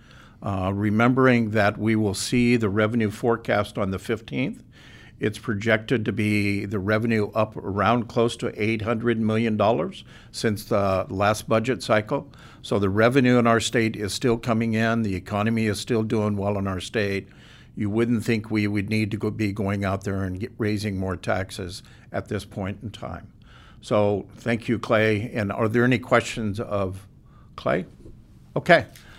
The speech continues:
Next, we'll move on to, to Mike. Uh, Mike has been doing our transportation stuff and our rural jobs and just went out with one of our alerts that all of you are really, really helping us with right now on the low carbon fuel standard. So,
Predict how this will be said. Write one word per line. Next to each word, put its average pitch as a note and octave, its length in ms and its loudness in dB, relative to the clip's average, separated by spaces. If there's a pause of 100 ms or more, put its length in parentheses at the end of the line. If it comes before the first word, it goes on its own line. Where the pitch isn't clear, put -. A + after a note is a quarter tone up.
(240)
Next, - 280 4
we'll D#3+ 100 6
move E3 240 6
on D3 340 6
to, A#2+ 380 2 (120)
to D3 100 -2
Mike. C3+ 480 0 (100)
Uh, G#2+ 220 -6
Mike A#2 260 0
has B2 240 -2
been B2+ 220 2
doing B2+ 400 2
our G#2 160 -2
transportation B2+ 840 -2
stuff C#3 320 4
and G#2+ 140 -2
our G2 100 0
rural B2 300 2
jobs A#2+ 560 2
and F#2 260 -8 (640)
just A#2 280 -2
went B2 160 2
out B2 260 8
with A2 340 -2
one A#2+ 200 -2
of A#2 140 0
our A2+ 180 6
alerts A#2+ 460 0
that G#2+ 380 4
all B2 260 8
of A2+ 140 4
you A2+ 160 4
are G#2+ 80 6
really, C#3 600 6
really A#2+ 360 6
helping A2 320 4
us - 160 -4
with G#2 220 0
right G2+ 260 2
now G2+ 320 2
on G2 220 -2
the F#2+ 60 -2
low G2+ 200 0
carbon F#2+ 400 -4
fuel G2 280 -4
standard. E2 540 -8
So, - 260 -8